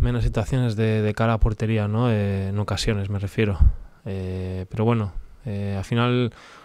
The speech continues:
claro, por ejemplo, en otro partido, ¿no? Sí que es verdad que no hubieron eh, tiros a porterías directos, ¿no? Pero sí que hubieron muchos centros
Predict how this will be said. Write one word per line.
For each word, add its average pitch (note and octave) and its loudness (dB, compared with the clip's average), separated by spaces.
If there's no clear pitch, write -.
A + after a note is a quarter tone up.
claro, A2+ 0
por G#2 -8
ejemplo, A2 -2
en A2+ 0
otro A#2+ 0
partido, B2 2
¿no? B2+ 0
Sí A#2 -6
que A#2 0
es B2 2
verdad A#2+ 2
que A2 0
no A#2 0
hubieron B2 2
eh, G2+ -2
tiros A2+ 2
a A2+ 2
porterías A#2 0
directos, B2+ 0
¿no? D#3+ -2
Pero G#2+ -2
sí A2+ -2
que A2+ 0
hubieron A#2 2
muchos A2+ -2
centros B2+ 0